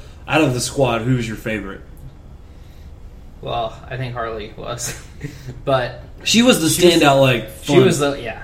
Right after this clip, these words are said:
Speaker 2: she was, she was the main attraction of this movie.
Speaker 1: She really
Speaker 2: like,
Speaker 1: was.
Speaker 2: legitimately,
Speaker 1: Mm-hmm.
Speaker 2: not just for her ass, but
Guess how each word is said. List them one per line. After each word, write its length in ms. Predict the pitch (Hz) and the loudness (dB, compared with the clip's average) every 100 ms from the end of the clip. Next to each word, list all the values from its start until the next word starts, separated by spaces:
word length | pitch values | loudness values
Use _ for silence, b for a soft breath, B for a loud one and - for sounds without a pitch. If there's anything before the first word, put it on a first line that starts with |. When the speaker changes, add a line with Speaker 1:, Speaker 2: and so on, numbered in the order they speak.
| - | -18
Speaker 2:
she 240 | - 151 156 | -10 -4 0
was, 300 | 151 - - | 0 -2 -8
she 140 | 170 240 | -8 -4
was 120 | 185 | -2
the 60 | |
main 200 | 160 139 | 0 0
attraction 480 | 127 - 113 113 113 | -2 -4 -4 -4 -8
of 100 | - | -12
this 100 | - | -12
movie. 120 | 120 | -6
Speaker 1:
She 80 | 135 | -2
really 260 | 127 131 120 | 0 2 2
Speaker 2:
like, 200 | 117 110 | 0 -2
Speaker 1:
was. 100 | 120 | -6
Speaker 2:
legitimately, 600 | 120 120 113 107 92 113 | -8 -6 -6 -6 -6 -4
Speaker 1:
Mm-hmm. 180 | 120 120 | -2 -2
Speaker 2:
not 180 | 147 151 | -2 -2
just 180 | 139 | -4
for 100 | - | -2
her 120 | 127 113 | -4 -2
ass, 300 | 113 110 - | -4 -6 -10
but 140 | 123 | -14